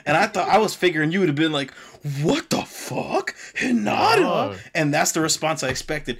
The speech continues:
Speaker 1: 'cause I'm conditioned to hear people call me a fucking idiot for that.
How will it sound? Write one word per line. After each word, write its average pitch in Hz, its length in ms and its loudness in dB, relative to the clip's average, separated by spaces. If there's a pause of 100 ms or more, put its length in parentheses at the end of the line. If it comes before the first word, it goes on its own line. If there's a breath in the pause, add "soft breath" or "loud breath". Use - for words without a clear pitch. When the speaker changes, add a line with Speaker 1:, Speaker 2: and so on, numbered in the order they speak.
(120)
Speaker 1:
'cause 131 140 -4
I'm 151 120 0
conditioned 139 520 -2
to 117 60 -4
hear 127 200 -4
people 117 400 -10
call 123 220 -4
me 120 140 -2
a 110 60 -6
fucking - 400 -4
idiot 120 280 -4
for 87 140 -14
that. 80 240 -18